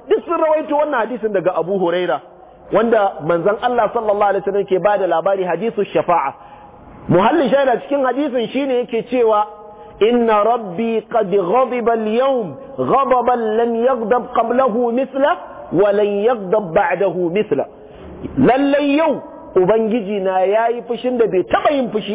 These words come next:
irinsa ba, kuma bayan wannan fushin Allah ba zai ƙara fushi irin wannan fushin ba. To akwai wanda ba za su ga Allah ba, shine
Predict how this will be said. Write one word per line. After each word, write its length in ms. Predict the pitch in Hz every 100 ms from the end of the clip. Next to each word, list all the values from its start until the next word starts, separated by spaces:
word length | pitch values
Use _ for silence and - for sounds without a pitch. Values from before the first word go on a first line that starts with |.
| 226
irinsa 320 | 196 165 170
ba, 160 | 117 - - - - -
kuma 280 | 180 202 196
bayan 500 | 160 233 262 269 277
wannan 320 | 311 311 240
fushin 320 | 254 220 247 - - -
Allah 360 | 247 247 226 202
ba 80 |
zai 240 | 196 226 214 -
ƙara 640 | 233 269 277 302 320 311 233
fushi 320 | 208 - 220
irin 240 | 233 196
wannan 280 | 151 135 139
fushin 260 | 139 143 110
ba. 140 | 90 - - - - - - - - - - - - - - -
To 100 | 165
akwai 240 | 160 220
wanda 640 | 226 262 247 208 139 - -
ba 80 | 165
za 220 | 160 180 165
su 80 |
ga 140 | 143 143
Allah 180 | 143 120
ba, 80 | 123
shine 340 | 175 170 131